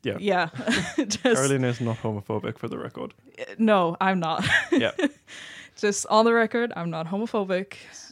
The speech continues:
Speaker 2: I am a part of the community myself.
Speaker 1: Mm-hmm.
Speaker 2: Mm-hmm.
Speaker 1: At a surface level, Tickled is a pretty goofy film, but at the root, it's about power and the abuse that it allows one man to enact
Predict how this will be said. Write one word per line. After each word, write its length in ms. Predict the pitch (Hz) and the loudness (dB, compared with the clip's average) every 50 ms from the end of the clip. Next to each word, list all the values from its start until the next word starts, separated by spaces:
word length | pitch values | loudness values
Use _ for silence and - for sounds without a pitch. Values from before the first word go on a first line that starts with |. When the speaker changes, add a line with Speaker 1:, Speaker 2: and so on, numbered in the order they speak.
| - - | -10 -6
Speaker 2:
I 80 | 185 180 | -4 -4
am 80 | 180 | -4
a 60 | 175 - | -6 -4
part 240 | - 190 180 180 | -4 -4 -4 -4
of 40 | 175 | -4
the 80 | 175 175 | -6 -6
community 440 | - 180 175 170 170 175 175 175 165 | -4 -6 -4 -4 -6 -6 -6 -6 -8
myself. 440 | 160 156 160 - - - 165 - - | -8 -10 -12 -12 -12 -12 -14 -10 -8
Speaker 1:
Mm-hmm. 420 | 117 107 107 101 92 95 - - 175 165 | -8 -8 -6 -8 -10 -12 -12 -10 -8 -8
Speaker 2:
Mm-hmm. 240 | 147 165 165 151 156 160 - _ _ _ _ _ _ _ _ _ _ _ _ _ _ _ _ _ _ _ _ _ _ _ _ _ _ _ _ _ _ _ _ _ _ _ _ _ _ _ _ - | -6 -6 -8 -8 -10 -12 -16 _ _ _ _ _ _ _ _ _ _ _ _ _ _ _ _ _ _ _ _ _ _ _ _ _ _ _ _ _ _ _ _ _ _ _ _ _ _ _ _ -14
Speaker 1:
At 100 | 147 170 | -14 -14
a 40 | 180 | -12
surface 460 | - - 135 135 - 135 127 - - | -12 -12 -12 -12 -12 -14 -18 -16 -16
level, 380 | 113 107 104 110 107 107 107 _ _ _ _ _ | -16 -16 -14 -14 -16 -16 -18 _ _ _ _ _
Tickled 500 | _ - 123 - 139 123 123 123 - _ _ _ _ - | _ -20 -18 -16 -14 -14 -14 -14 -16 _ _ _ _ -18
is 320 | 117 120 110 - - _ _ _ _ _ _ _ _ _ _ _ | -16 -16 -16 -16 -20 _ _ _ _ _ _ _ _ _ _ _
a 60 | 135 - _ | -20 -20 _
pretty 260 | - 120 110 120 120 - _ _ | -18 -18 -16 -16 -20 -20 _ _
goofy 300 | 117 107 - - 110 101 | -20 -20 -18 -20 -20 -20
film, 460 | - _ - 101 95 95 92 95 107 _ _ _ _ _ _ _ _ _ _ - | -20 _ -18 -18 -18 -18 -20 -20 _ _ _ _ _ _ _ _ _ _ _ -18
but 80 | 113 | -18
at 100 | 135 143 | -16 -16
the 80 | - 143 | -16 -16
root, 360 | 123 131 127 123 123 - _ _ - | -14 -14 -14 -14 -14 -18 _ _ -20
it's 180 | 127 - _ | -20 -20 _
about 240 | _ - 117 - - | _ -20 -20 -18 -18
power 500 | - - - 107 104 104 104 101 101 104 _ _ _ _ _ _ _ _ _ _ _ _ | -20 -20 -18 -16 -16 -14 -14 -16 -18 -20 _ _ _ _ _ _ _ _ _ _ _ _
and 120 | 214 - | -20 -18
the 80 | 113 117 | -16 -18
abuse 360 | 104 - - 113 110 107 - | -18 -18 -16 -18 -18 -18 -18
that 160 | - 107 101 | -20 -18 -18
it 120 | - - 127 | -16 -18 -18
allows 380 | 113 107 104 101 101 104 _ | -16 -16 -16 -16 -16 -18 _
one 180 | 110 110 104 104 | -18 -18 -16 -16
man 280 | 101 98 95 98 101 98 - _ | -18 -18 -18 -18 -20 -20 -20 _
to 100 | 101 98 | -20 -20
enact 480 | 101 101 95 - - _ _ - _ | -18 -18 -18 -20 -20 _ _ -20 _